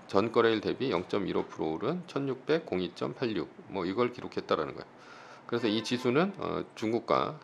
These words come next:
한국, 대만, 브라질, 러시아, 신흥국 이십오 곳의,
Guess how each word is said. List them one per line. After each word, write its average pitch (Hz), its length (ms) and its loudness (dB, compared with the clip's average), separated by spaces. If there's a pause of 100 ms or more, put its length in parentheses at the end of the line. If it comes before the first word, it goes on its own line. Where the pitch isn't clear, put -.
(120)
한국, 131 500 -2
대만, 98 480 2
브라질, 98 320 4
러시아, 78 440 0
신흥국 127 380 -2
이십오 92 540 -2
곳의, 95 580 0